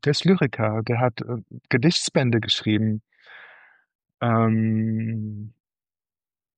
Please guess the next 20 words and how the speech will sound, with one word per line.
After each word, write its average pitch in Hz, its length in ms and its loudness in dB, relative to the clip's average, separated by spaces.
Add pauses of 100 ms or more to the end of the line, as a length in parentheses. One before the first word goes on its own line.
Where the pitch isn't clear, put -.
(160)
und 113 120 0
der 120 80 2
verkauft 180 380 0
die - 100 0
auch 113 140 -2
ganz 110 260 -2
gut, 107 300 -4
ne? 113 300 2 (840)
Ich 123 120 -2
find 127 180 2
das 127 140 0
total 123 340 2
spannend, 147 540 0
ne? 135 320 2 (760)
Weil 123 220 0
es, - 260 -4 (1200)
also 131 160 -2
für 139 200 0
mich 156 220 2
gibt's, - 360 0